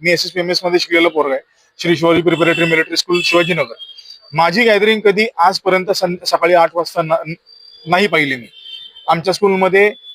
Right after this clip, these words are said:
कुठलीही, कुठलाही प्रोग्राम जो असेल, तो दहाच्या पुढे, as per जर पेरेंट्स बोलले असतील तर, अ, किंवा स्कूलच्या, अ, नियमानुसार.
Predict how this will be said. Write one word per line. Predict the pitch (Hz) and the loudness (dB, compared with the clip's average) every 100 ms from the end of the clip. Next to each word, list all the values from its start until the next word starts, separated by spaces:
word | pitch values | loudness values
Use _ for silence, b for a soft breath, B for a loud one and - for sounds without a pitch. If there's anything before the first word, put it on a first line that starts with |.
| _ | _
कुठलीही, | 190 - 208 220 220 233 | -6 -2 2 4 4 4
कुठलाही | 220 196 202 208 | 2 -6 0 0
प्रोग्राम | 202 185 190 190 | 2 2 2 2
जो | |
असेल, | 190 180 208 | 2 2 -6
तो | 214 | -4
दहाच्या | 196 175 196 | 0 0 0
पुढे, | 175 170 202 - _ 156 | 0 0 0 -2 _ -2
as | 160 190 | 2 2
per | 180 175 | 0 0
जर | 180 | 0
पेरेंट्स | 185 - 175 180 170 | 0 -2 0 0 2
बोलले | 170 170 | 2 4
असतील | 160 - 165 | 2 -2 -2
तर, | 175 175 | -2 2
अ, | 160 | 0
किंवा | 165 165 | 2 0
स्कूलच्या, | 165 - 175 160 170 165 b b | 2 -2 -4 2 2 2 b b
अ, | 156 156 | 2 2
नियमानुसार. | 156 170 165 151 - | 2 0 0 -4 -6